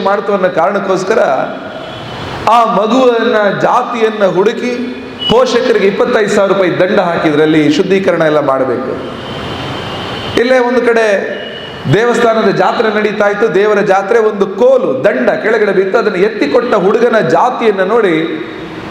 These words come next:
"ಆ ಇಡೀ ಮೆರವಣಿಗೆಯನ್ನು ವಾಪಸ್ ಮಾಡ್ಬೇಕು, ಅದರ ಖರ್ಚನ್ನು ನೀವು ವಹಿಸ್ಬೇಕು" ಅಂತ ಹೇಳಿದ್ರು.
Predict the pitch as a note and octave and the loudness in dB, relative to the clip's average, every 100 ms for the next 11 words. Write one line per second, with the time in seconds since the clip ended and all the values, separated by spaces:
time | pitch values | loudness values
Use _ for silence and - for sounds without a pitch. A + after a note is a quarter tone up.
0 | - - F3 G3 C4+ A#3+ G#3 A#3+ A#3 G#3+ | -10 -2 0 0 0 2 2 2 0 0
1 | G#3+ G3 D#3+ G3+ A#3+ A#3 G3 F#3+ G3+ F#3+ | 0 0 0 0 -2 -2 -2 -2 0 0
2 | E3 F#3 G#3+ A#3 G#3 F3+ E3 F3+ G3 F#3+ | 0 0 -2 -2 -2 0 2 2 2 0
3 | F3+ E3+ D#3+ D3+ A#2+ G#2 - - - - | 0 0 0 -2 -2 -4 -6 -8 -10 -10